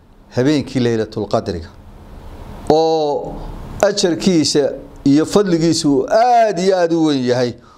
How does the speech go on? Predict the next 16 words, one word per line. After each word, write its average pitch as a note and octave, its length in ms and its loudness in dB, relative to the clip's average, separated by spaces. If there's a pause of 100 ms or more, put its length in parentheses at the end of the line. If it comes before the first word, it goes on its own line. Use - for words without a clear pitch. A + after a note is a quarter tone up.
(380)
oo F3+ 380 2
nabigeenu G3+ 480 2
sallallahu F3+ 560 0
alayhi E3+ 320 0
wa E3 160 0
sallam E3+ 300 -2
inoo E3+ 260 0
sheegay. D3 560 -2 (440)
Ilaahay F3 260 2
baa E3+ 80 4
yidhi E3 220 0
subxaanahu D3+ 460 -2
wa C#3 80 2
tacaala, D#3 760 0 (400)
"Laylatul D3 600 0
Qadri C#3+ 580 0